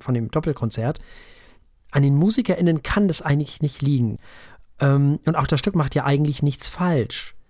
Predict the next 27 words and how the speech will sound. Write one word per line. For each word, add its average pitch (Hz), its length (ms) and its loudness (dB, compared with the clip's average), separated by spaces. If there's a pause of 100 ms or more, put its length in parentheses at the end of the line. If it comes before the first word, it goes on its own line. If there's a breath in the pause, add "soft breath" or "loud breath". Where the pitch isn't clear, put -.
(140)
Die 123 60 -8
Melodien 113 440 0
sind 147 200 0
toll, 147 200 2
die 127 80 0
Dramaturgie 127 600 0
ist 147 120 -2
super. 139 380 0 (640 loud breath)
Dennoch, 175 600 0
irgendwas 214 540 -2
fehlt 233 480 0
mir, 240 240 0
um 190 100 0
restlos 170 540 0
glücklich 131 380 0
zu 117 100 -2
sein, 107 380 -2
wenn 110 80 -4
ich 110 100 -6
ganz 113 240 -4
ehrlich 110 320 -6
bin. 113 200 -4
Ich - 140 -10
mag 165 280 0
das 165 180 -2
alles 127 460 -2
sehr, 185 360 2